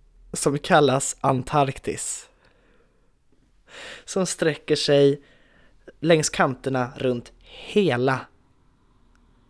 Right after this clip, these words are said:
klotet, höll jag på att säga, runt,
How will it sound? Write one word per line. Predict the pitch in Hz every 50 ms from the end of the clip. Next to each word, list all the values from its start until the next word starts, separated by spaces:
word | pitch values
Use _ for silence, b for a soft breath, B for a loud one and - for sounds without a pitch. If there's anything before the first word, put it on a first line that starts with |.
| _ _ _ _ _ _ _ _ _ _ _ _ _ _ _ _ _ _ _ _ _ _ _ _ _ _ _ _ - - -
klotet, | - - 180 180 - - 160 151 -
höll | 175 160
jag | 185 165
på | 185
att | 180
säga, | 180 170 151 143 143
runt, | 175 185 175